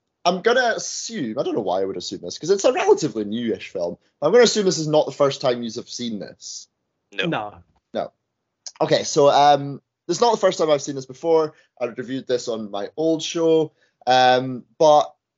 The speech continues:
Speaker 1: oh, just brief, actually, before we get into that, Nico, sorry, I forgot, um, our little prediction contest. Um, Nico, you are very familiar with our leaderboard. Predict where you think the Autopsy of Jane Doe is gonna land on it.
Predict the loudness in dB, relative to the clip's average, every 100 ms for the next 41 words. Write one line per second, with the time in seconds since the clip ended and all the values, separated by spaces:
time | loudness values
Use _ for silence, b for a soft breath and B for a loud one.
0 | _ -6 -6 -8 -8 -8 -12 _ -6 -6
1 | -8 -8 -4 0 0 -2 -2 0 2 4
2 | 0 0 -4 -4 -10 -8 -6 -4 -4 -4
3 | 0 0 0 _ _ -6 -4 -4 -8 _
4 | -2 0 0 -4 -6 -6 -6 -10 -8 -8
5 | -6 -8 -8 -14 -18 -6 0 0 0 -8
6 | _ -4 0 2 4 6 6 6 6 4
7 | 2 -2 0 0 2 0 0 -4 -6 -2
8 | 2 2 0 -8 _ _ _ _ _ _
9 | _ _ -4 6 6 6 -2 -4 -4 0
10 | -2 -2 -6 0 0 2 -2 -4 -4 -4
11 | -4 -2 -4 -4 -4 0 2 2 -2 -4